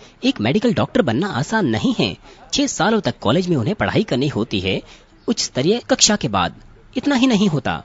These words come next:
मुश्किल प्रशिक्षण से उन्हें गुजरना होता है। कोरिया में डॉक्टर में भी बहुत कड़े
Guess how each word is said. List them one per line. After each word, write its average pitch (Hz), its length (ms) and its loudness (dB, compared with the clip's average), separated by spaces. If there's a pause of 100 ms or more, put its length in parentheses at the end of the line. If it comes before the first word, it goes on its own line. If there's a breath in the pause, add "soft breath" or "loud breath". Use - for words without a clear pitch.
मुश्किल 208 260 -2
प्रशिक्षण - 560 -2
से 170 120 0
उन्हें - 160 2
गुजरना 170 360 -2
होता 98 280 -2
है। 87 240 -6 (520 loud breath)
कोरिया 247 280 2
में 107 220 0
डॉक्टर - 300 -2
में 143 200 0
भी 180 140 -2
बहुत 156 280 -2
कड़े 226 220 -2